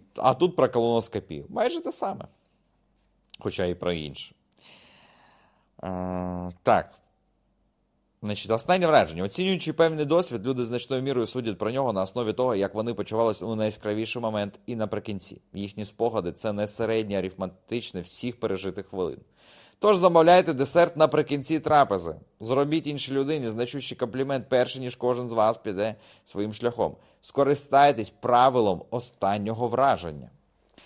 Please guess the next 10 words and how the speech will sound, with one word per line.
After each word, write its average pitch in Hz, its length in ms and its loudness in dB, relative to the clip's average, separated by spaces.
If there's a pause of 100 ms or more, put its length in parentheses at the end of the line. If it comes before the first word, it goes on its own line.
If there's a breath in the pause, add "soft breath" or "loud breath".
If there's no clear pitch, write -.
(300 loud breath)
Десяте. 110 520 2 (100)
За 113 140 -2
допомогою 156 880 2 (420)
восьми 135 520 0
запитань 123 540 -2
після 120 220 -6
побачення 104 760 -2 (180)
оцініть 104 680 -8
набутий 98 500 -6
досвід. 98 460 -6